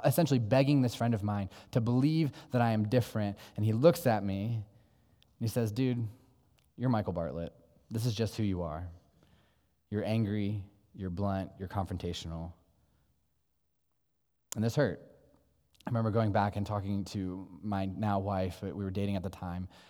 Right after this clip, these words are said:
and I was wrecked by this. Because for years being down in school and for years having new relationships, I was doing everything I could to change the labels that I wrote for myself when I was in high school.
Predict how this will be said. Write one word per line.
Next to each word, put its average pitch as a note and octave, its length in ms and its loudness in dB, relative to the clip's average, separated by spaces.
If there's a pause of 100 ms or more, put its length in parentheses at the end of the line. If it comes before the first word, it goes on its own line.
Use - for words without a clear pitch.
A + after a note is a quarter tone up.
(140)
and G2+ 100 -4
I G#2 60 2
was G2+ 140 0
wrecked B2+ 280 0
by F#2 160 -2
this. E2+ 460 -12 (720)
Because G#2+ 260 -2
for A#2+ 160 -4
years A#2 640 4
being A#2 340 0
down A2 160 4
in G2+ 100 0
school G2 280 -4
and G2+ 120 -4
for A2+ 100 -4
years A#2+ 360 0
having G#2+ 180 2
new G#2 100 2
relationships, G2 380 -4
I - 60 -6
was A2 80 0
doing G#2+ 200 -2
everything C#3 360 2
I B2+ 80 2
could G#2+ 220 -2
to G#2+ 60 0
change A#2+ 300 -2
the B2+ 80 -2
labels G#2 300 0
that G#2+ 100 0
I A2+ 140 2
wrote D3 220 0
for C#3 120 0
myself A#2 640 0 (380)
when G#2+ 140 0
I G2+ 80 2
was G2 120 -2
in G#2+ 80 -4
high A#2 140 0
school. G#2+ 500 -10